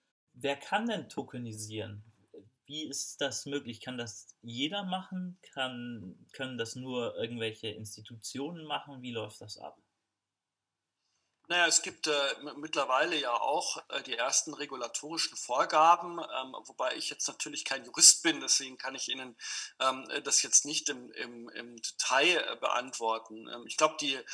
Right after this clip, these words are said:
Speaker 2: ähm, ähm, es gibt dort die ersten Entwürfe, die man, äh, in der Richtung jetzt auch bezüglich, äh, der, bezüglich möglicher Regulierung sieht. Ähm,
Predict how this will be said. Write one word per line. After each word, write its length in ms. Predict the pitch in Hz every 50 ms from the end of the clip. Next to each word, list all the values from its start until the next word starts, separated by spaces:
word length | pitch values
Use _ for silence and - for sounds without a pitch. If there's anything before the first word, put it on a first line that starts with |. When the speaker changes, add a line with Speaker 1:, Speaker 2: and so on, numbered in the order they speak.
| - - - - -
Speaker 2:
ähm, 300 | 135 131 127 127 131 127 - - - 123
ähm, 560 | 123 123 123 123 123 123 117 117 - 110 110 - - _ _ _ _ _ _ _ _ _ _ _ _ _ _ _
es 180 | - - -
gibt 240 | - - - - _ - - - - _ _ _ _ _ _ _ _ - -
dort 220 | - 151 147 - -
die 60 | -
ersten 420 | - 151 160 - - - 139 139
Entwürfe, 760 | - 127 131 127 - 156 170 208 226 - - 180 156 135 117 - -
die 80 | 143
man, 380 | 135 135 131 127 123 127 120 -
äh, 280 | - 120 120 117 117 - - - - - - -
in 100 | - 139
der 100 | 131 127
Richtung 300 | 143 151 - - 147 135
jetzt 160 | 127 123 -
auch 320 | - 78 - 147 143 - -
bezüglich, 680 | 143 - - - - 165 - - 147 135 - - - 147
äh, 260 | 127 127 123 123 120
der, 320 | - 131 - 101 104 101 - -
bezüglich 400 | - - - - - - - -
möglicher 420 | 135 151 151 147 151 - - 131
Regulierung 560 | 120 131 127 135 127 127 147 151 139 131 127 127
sieht. 420 | - - 151 170 214 208 - - - - - - - - - -
Ähm, 240 | 139 139 139 135